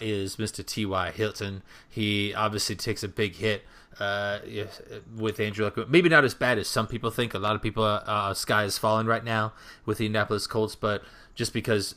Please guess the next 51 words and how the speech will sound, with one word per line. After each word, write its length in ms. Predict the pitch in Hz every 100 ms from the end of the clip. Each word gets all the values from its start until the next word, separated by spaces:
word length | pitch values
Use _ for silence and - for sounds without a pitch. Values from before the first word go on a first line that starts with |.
| -
Jacoby 300 | 107 110 101
Brissett 400 | 98 - 101 -
stunk 340 | - 123 113
up 120 | 107
the 80 | 104
league 200 | 101 107
a 60 | 92
couple 260 | 107 101
of 80 | 92
years 220 | 98 107
ago. 220 | 98 90 87
But 200 | 98 90 - -
things 220 | 156 151
are 60 | 151
different 320 | 165 147 127
with 80 | 110
this 180 | 107 -
Indianapolis 580 | 104 101 104 101 98
team 220 | - 110 101
now, 240 | 101 101 - -
and 100 | 110 104
he 80 | 120
may, 140 | 139
these 260 | 117 139 160
guys 220 | 160 139
may 120 | 147
not 120 | 139 117
fall 180 | 123
as 120 | 113 -
far 180 | 120
as 100 | 113
we 100 | 101
think, 340 | 92 151 190 -
but 200 | 120 104 - -
they're 120 | 135
gonna 180 | 131 127
fall 300 | - 123 110
a 20 |
little 180 | 104 127
bit, 140 | 113 104
and 140 | 98
T 140 | - 113
Y 160 | 104
Hilton 200 | 113 101
is 140 | 98 98
a 40 |
victim 300 | 101 101 95
of 140 | 92
Andrew 240 | 98 92 95
Luck's 220 | 92 -
retirement. 420 | 87 92 87 82